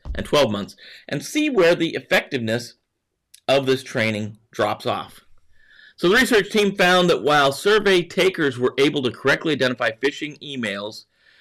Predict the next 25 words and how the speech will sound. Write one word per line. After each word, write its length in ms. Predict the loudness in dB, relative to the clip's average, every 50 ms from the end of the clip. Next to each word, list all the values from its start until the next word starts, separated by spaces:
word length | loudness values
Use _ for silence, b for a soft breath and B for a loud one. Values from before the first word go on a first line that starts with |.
| b b b
after 280 | -2 -2 0 0 -2 -4
four 260 | -2 0 0 0 0
months 460 | 0 0 0 -2 -2 -6 -10 -18 _ _ _ _ _ _ _ _ _ _ _ _ _ _ _ -20 -10 -2
following 360 | 2 2 4 4 4 2 0
the 60 | 0
initial 280 | -2 -2 -4 -4 -6 -8
training, 420 | -4 -2 -2 0 0 0 -4 -6 B B B B B B B B
it 60 | 0
was 200 | 2 2 2 2
not 280 | 2 2 2 2 2 0
the 60 | -4
case 520 | -4 -4 -2 0 0 0 0 -2 -6 -14 -16 _ -6
after 280 | -4 -4 -4 -4 -6
six 320 | -8 -6 -6 -6 -6 -6 -4
months 380 | -2 0 0 -2 -4 -10 -18 _ _ -4
and 180 | -2 0 0 0
beyond. 560 | 0 0 0 -2 -2 -6 -10 -14 -18 _ _ _ _ _ _ _ _ _ _ _ _ _ _ _ _ _ _ _ _ _ _ _ _ _ -12
Um, 480 | -8 -6 -6 -4 -4 -6 -8 -10 -12 _ _ _ _ _ _ _ -4
and 360 | -2 0 0 0 -2 -2 -4
that's 160 | -4 -4 -2
why 120 | -2 -2 0
they're 100 | 2 2
recommending 480 | 0 0 0 -2 -2 -2 -2 -2 -4
new 140 | -4 -4 -6
training. 440 | -6 -4 -4 -4 -4 -4 -8 -12